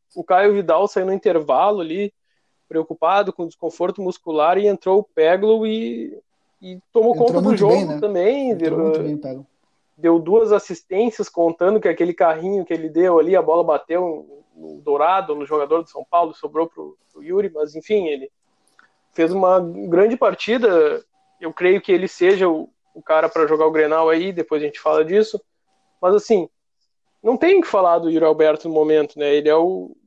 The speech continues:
Speaker 1: digamos que o principal atacante do, do Campeonato Brasileiro no momento,
Speaker 2: No
Speaker 1: né?
Speaker 2: momento, é.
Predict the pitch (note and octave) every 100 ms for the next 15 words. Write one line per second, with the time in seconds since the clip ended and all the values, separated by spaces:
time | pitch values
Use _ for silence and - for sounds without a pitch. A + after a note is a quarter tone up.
0 | _ E3 E3 F3+ F#3+ G#3+ F3+ F3 - E3+
1 | F#3 E3 - F3 A#3+ - E3+ D#3 - _
2 | _ _ _ E3 - E3 E3 D#3 D#3 E3
3 | E3 E3 F3+ F#3+ F#3+ B3 A3+ E3+ E3+ E3+
4 | F#3 G3 D#3+ E3+ F3+ D#3+ A3+ A3 A3+